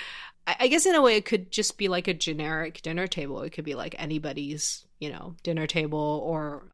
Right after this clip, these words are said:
somebody, like you said, somebody who has walked away f-, from, like, a half-eaten dinner table, it looks, like, quite ordinary, um, but the interesting thing is,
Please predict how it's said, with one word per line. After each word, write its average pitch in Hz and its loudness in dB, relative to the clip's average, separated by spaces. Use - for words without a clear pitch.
somebody, 151 0
like 156 -2
you 156 2
said, 160 2
somebody 151 0
who 147 -2
has 147 -2
walked 156 0
away 151 2
f-, - -14
from, 165 2
like, 160 -2
a 175 2
half-eaten 180 2
dinner 170 -4
table, 175 0
it 208 4
looks, 226 4
like, 220 2
quite - 2
ordinary, 220 4
um, 180 8
but 185 4
the 226 8
interesting 269 4
thing 220 4
is, 170 4